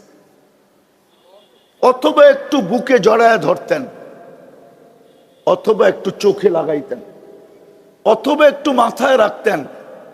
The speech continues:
আর নিজেই বলতেন, "মালিক, তোর কালাম, পড়তে পারি না, তাতে কি আসে যায়?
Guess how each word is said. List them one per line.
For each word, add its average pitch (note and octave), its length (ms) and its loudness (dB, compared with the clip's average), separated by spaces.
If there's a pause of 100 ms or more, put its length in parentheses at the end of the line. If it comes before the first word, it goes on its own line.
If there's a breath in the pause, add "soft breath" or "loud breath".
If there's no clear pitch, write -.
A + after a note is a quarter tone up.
(1300)
আর G3 140 2
নিজেই A3 500 2
বলতেন, C4+ 580 2
"মালিক, A3+ 720 0 (160)
তোর G#3+ 260 0
কালাম, F3+ 460 0 (1400)
পড়তে D#4+ 400 -4
পারি C#4 340 0
না, C#4 140 2
তাতে B3+ 300 0
কি A#3+ 220 -4
আসে G3 260 0
যায়? D#3+ 280 2